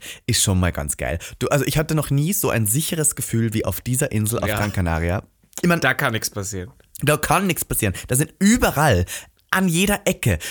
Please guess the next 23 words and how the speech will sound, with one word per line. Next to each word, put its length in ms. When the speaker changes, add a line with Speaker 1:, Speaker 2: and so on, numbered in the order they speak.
Speaker 1:
zu 140
jeder 300
Uhrzeit 460
sind 240
Homosexuelle. 720
Und 180
wir 100
hatten 280
eine, 340
eine 180
Villa. 280
Ich 100
sag 160
jetzt 120
mal 160
Villa. 220
Wir 80
hatten 140
eine 100
Speaker 2:
Klingt 160
Speaker 1:
Villa 120
Speaker 2:
besser, 280
ne? 60